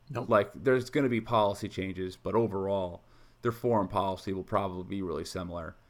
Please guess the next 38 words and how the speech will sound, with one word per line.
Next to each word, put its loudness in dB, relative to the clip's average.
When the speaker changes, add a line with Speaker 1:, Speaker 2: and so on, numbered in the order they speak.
Speaker 1:
Just, -2
Speaker 2:
Their 6
Speaker 1:
like, 2
wrapped 8
up 6
Speaker 2:
economic -2
Speaker 1:
with 4
a 6
Speaker 2:
policies 4
Speaker 1:
different, 0
Speaker 2:
will -2
Speaker 1:
like, 0
Speaker 2:
prob-, 2
Speaker 1:
bow, 2
that's -4
it. -8
<laughs> -2
Speaker 2:
bo-, 6
both 8
of, 6
Speaker 1:
Right. 4
Speaker 2:
<laughs> -4
both 8
of 4
their 8
economic 0
policies -2
will -4
be -6
about -4
spending -4
money. -10
You 0
know, 4
it's 2
Speaker 1:
<laughs> 6
Speaker 2:
like 2
Speaker 1:
Yeah. -2